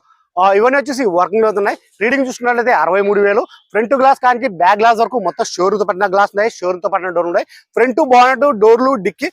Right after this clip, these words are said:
మొత్తం మన కంపెనీ బేస్ తో అయితే ఉన్నాయి. ఎక్కడే కానీ ఆయిల్ లీకేజ్ అనేది లేదు, ఎక్కడే కానీ రస్టింగ్ అనేది లేదు. ఇంతవరకు టైమింగ్ చేంజ్, చేంజ్ అయితే కాలేదు, టైమింగ్ సౌండ్ అనేది లేదు. ప్రైస్ అన్న వాళ్ళకి నేను ఢిల్లీలో తీసుకోవడం వచ్చేసి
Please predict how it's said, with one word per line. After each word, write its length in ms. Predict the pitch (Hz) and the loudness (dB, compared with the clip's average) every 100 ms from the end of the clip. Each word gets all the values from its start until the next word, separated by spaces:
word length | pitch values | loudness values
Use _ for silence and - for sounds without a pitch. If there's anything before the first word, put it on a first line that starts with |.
| _ _ | _ _
మొత్తం 240 | 208 - 294 | -4 0 2
మన 120 | 277 | 2
కంపెనీ 320 | - 202 233 | 2 0 0
బేస్ 300 | 233 233 220 | 0 0 -2
తో 60 | 220 | -2
అయితే 160 | 208 | -2
ఉన్నాయి. 420 | 208 269 - _ 196 | 0 -2 -6 _ -4
ఎక్కడే 300 | - 277 277 | 0 2 4
కానీ 220 | 285 285 | 4 4
ఆయిల్ 260 | 220 226 | 2 2
లీకేజ్ 280 | 220 220 240 | 0 0 0
అనేది 240 | 240 233 226 | 2 2 2
లేదు, 240 | 220 294 - _ 208 | 2 0 -4 _ -2
ఎక్కడే 300 | - 285 294 | 2 4 4
కానీ 220 | 285 277 | 4 4
రస్టింగ్ 340 | 208 - 226 | 0 -2 -2
అనేది 160 | 226 220 | 0 2
లేదు. 240 | 214 220 339 - 185 | 2 0 -2 -8 -4
ఇంతవరకు 260 | 208 233 | 0 0
టైమింగ్ 380 | - 208 233 254 233 | 0 0 0 -2 0
చేంజ్, 180 | 240 240 247 - - | 0 2 0 -4 -4
చేంజ్ 140 | 196 220 | -2 0
అయితే 180 | 220 214 | 0 2
కాలేదు, 340 | 196 208 359 - _ - | 2 0 -4 -14 _ -2
టైమింగ్ 280 | 185 226 240 | -2 0 -4
సౌండ్ 440 | - 180 196 233 | -4 0 2 2
అనేది 240 | 220 214 196 | 2 2 0
లేదు. 240 | 190 320 - _ _ | 0 -2 -8 _ _
ప్రైస్ 340 | 180 208 277 233 | 0 2 2 0
అన్న 160 | 185 | 0
వాళ్ళకి 240 | 202 220 208 | 2 4 2
నేను 180 | 196 151 | -2 -4
ఢిల్లీలో 280 | 165 208 | -2 0
తీసుకోవడం 320 | 190 156 180 175 | 0 -4 -6 -8
వచ్చేసి 300 | 147 190 | -10 -14